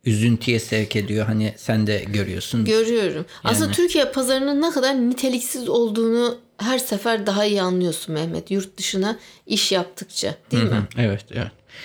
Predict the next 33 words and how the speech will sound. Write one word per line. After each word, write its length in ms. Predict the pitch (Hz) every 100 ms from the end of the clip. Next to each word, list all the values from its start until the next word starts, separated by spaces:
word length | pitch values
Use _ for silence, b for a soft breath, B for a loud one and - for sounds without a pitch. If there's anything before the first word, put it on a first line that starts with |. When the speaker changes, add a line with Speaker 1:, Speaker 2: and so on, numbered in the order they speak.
| B
Speaker 1:
Yani 160 | 120 123
Speaker 2:
Ya 120 | -
ben 80 | 135
Speaker 1:
yurt 80 | 294
Speaker 2:
bu 40 | -
Speaker 1:
dışı 140 | 311
da 40 |
Speaker 2:
kelimeyi 220 | 156 151 -
Speaker 1:
çok 140 | -
Speaker 2:
bilhassa 220 | 294 247
Speaker 1:
kolay 340 | 147 151 147 147
değil. 380 | 151 165 - -
Speaker 2:
kullanmak 600 | 277 262 269 254 269 262
Speaker 1:
Çok 140 | 247
Speaker 2:
istedim 200 | - 254
Speaker 1:
kolay 220 | 151 156 156
Speaker 2:
yani. 120 | 160
Speaker 1:
değil 220 | 151 190 330 -
ama 180 | 135 147
gene 300 | 151 165 147
Speaker 2:
Hı. 40 | 185
Speaker 1:
kıyaslandığında 1040 | 156 143 - 143 135 135 131 147 170 -
çok 280 | - 127 -
daha 200 | 117 135
iyi 260 | 117 113 107
Türkiye 400 | 107 - 107 104
pazarına 680 | 110 - 104 95 101 104 - -
göre. 320 | 95 113 185 B B B 185
Speaker 2:
Evet. 300 | 170 123 104
Speaker 1:
Ee, 360 | - - - - -
Türkiye 580 | 127 - 120 113 110 - -
ekonomisi 840 | 113 - 127 127 135 - 175 139
ve, 340 | 120 117 113